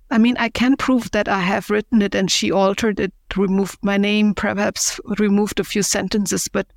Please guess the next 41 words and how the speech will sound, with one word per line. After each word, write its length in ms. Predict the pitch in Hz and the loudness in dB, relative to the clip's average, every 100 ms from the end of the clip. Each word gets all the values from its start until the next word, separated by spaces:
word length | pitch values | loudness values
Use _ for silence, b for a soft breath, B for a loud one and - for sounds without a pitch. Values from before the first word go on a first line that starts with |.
| - - | -18 -4
I 100 | 208 | 0
don't 220 | 240 233 | 4 4
know 160 | 208 214 | 4 2
what 220 | 208 208 | 0 0
my 240 | 202 202 196 | 0 0 0
rights 400 | 190 196 - - | 0 -2 -2 0
are 280 | 196 208 | 2 2
in 140 | 190 185 | 2 0
that 200 | 143 - | -2 -4
sense. 480 | - 196 185 - 190 | -4 -2 -2 -2 -2
Like, 180 | 185 - | -2 -2
it 160 | 233 - | -4 -2
does 260 | 240 262 - | -2 -2 -2
feel 220 | 277 254 | 2 2
like 320 | 185 175 - | 2 0 -4
stealing 680 | - - 214 208 180 180 165 | -4 -2 0 2 2 0 0
because 320 | 214 - 190 | -2 -2 0
she 160 | - 208 | 0 0
didn't 300 | 226 220 226 | 2 2 2
even 300 | 196 208 202 | 2 2 2
mention 420 | 202 196 - 202 | 2 0 0 0
my 160 | 185 | 2
name 320 | 185 190 208 196 | 0 0 2 2
in 120 | 170 | 2
that 220 | 175 - | 0 -2
email 480 | 190 190 185 185 170 _ - - | 0 0 0 0 -4 _ -20 -6
and 120 | 185 - | -2 0
she 160 | 196 | 0
removed 480 | 190 196 208 214 - | 2 2 0 -2 -4
my 160 | 190 196 | -2 0
name 300 | 190 202 196 | 0 0 0
from 600 | - 196 190 190 190 175 _ - - | 0 0 0 0 -2 -6 _ -20 -18
the 80 | - | -10
proposal. 580 | - 214 214 220 202 185 | -6 -2 2 2 2 0
So 180 | - | 0
it 160 | 208 185 _ _ - | 0 -2 _ _ -4
did 180 | 240 226 | -4 -2
feel 280 | - 226 202 | -2 0 2
like 240 | 190 180 | 2 0
someone 420 | - 185 190 190 | -2 0 0 2
had 180 | 165 170 | 0 -2